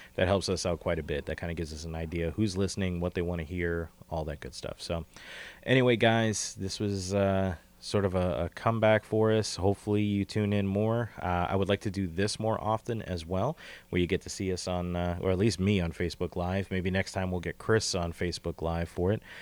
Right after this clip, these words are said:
Um, and it, it's just gonna be great. Uh, thank you so much, everybody, for listening. Thank you so much for everybody who inquired how we were doing, what was taking so long for us to come back. It shows you care,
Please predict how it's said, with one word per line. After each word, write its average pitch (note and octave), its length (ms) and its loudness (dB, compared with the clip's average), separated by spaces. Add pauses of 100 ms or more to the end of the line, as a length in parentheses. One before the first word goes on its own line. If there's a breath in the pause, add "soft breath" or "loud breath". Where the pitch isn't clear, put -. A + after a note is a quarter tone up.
(360 loud breath)
Um, E2+ 560 2 (760)
and G2+ 140 4
it, G#2 200 2
it's F#2 200 0
just B2+ 120 0
gonna B2 120 0
be G2+ 100 0
great. D#2+ 320 -2 (140)
Uh, E2+ 160 -4
thank B2 240 2
you - 80 0
so - 120 0
much, G2 220 0
everybody, F#2 320 2
for F2 140 -4
listening. F2+ 340 0
Thank F#2+ 220 0
you F2+ 40 -4
so - 160 -2
much G2+ 220 2
for F#2+ 180 2
everybody F#2 380 2
who F2+ 220 2
inquired F#2 440 2
how F#2 160 2
we F2+ 140 2
were E2 140 -2
doing, G2 480 0
what E2 120 -2
was - 140 -6
taking F#2+ 300 -2
so G2 120 -2
long F2+ 220 0
for F2+ 140 -2
us E2+ 100 -4
to - 80 -10
come F2 240 -6
back. F2+ 300 2
It F2 60 -8
shows A#2 260 -2
you G2 80 -6
care, F#2 360 -2